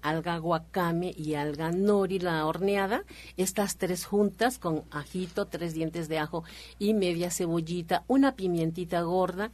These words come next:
hacen un caldo riquísimo. Esto le va a ayudar a que ella tenga buena, muy buena digestión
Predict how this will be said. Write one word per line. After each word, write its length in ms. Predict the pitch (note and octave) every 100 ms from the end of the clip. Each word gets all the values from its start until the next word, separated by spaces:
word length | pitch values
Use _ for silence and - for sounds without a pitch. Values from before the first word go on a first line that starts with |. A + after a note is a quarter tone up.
| -
hacen 260 | F3+ F3
un 120 | E3+
caldo 420 | E3 E3 D#3+ D#3+ - - -
riquísimo. 640 | C3+ D#3+ E3 G#3 A#3+ B3 D#4 - - - -
Esto 220 | B3+ B3+ F4
le 100 | B3+
va 80 | A#3
a 40 |
ayudar 260 | A#3 A3 G#3+
a 80 |
que 120 | G#3 G3+
ella 180 | G#3
tenga 300 | G3+ F#3+ F#3
buena, 460 | - E3 G3 A3+ A#3
muy 420 | G3+ G#3+ C#4+ D#4+
buena 300 | A3+ F#3+ F#3+
digestión 680 | E3 D#3+ D#3 - E3+ F3 D#4+